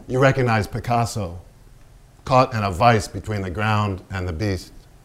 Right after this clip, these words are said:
His temple's about to explode under the weight. His face deformed under the pressure. He won't last much longer. You've had this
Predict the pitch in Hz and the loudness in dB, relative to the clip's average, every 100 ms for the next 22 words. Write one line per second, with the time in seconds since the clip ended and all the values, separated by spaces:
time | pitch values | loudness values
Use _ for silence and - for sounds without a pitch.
0 | _ - - - - - - - _ - | _ -20 -20 -20 -20 -20 -20 -20 _ -20
1 | _ - - 113 - 160 131 113 101 113 | _ -20 -12 -8 0 4 4 2 2 2
2 | 110 107 92 - 127 123 110 98 92 87 | 2 0 -4 -2 2 4 4 2 -2 -2
3 | 87 101 90 - - - 123 104 165 151 | -2 -2 -4 -8 -20 -10 -6 0 6 6
4 | 85 87 92 127 143 - - 104 95 87 | 4 -2 -4 2 4 4 2 0 -2 -2
5 | 107 101 98 78 - - - - - - | -2 -4 -6 -14 -16 -20 -20 -20 -20 -20
6 | - - - - - - 143 139 110 113 | -20 -20 -20 -20 -10 0 4 4 4 4
7 | 110 - 107 92 101 98 90 85 - - | 4 0 -4 -4 -2 -2 -4 -8 -12 -20
8 | - - - _ - - 127 110 87 - | -20 -20 -20 _ -20 -4 0 0 -2 -14
9 | - - - - - - _ - - 117 | -20 -20 -20 -20 -20 -20 _ -20 -4 0
10 | 107 104 95 - | 2 2 -2 -4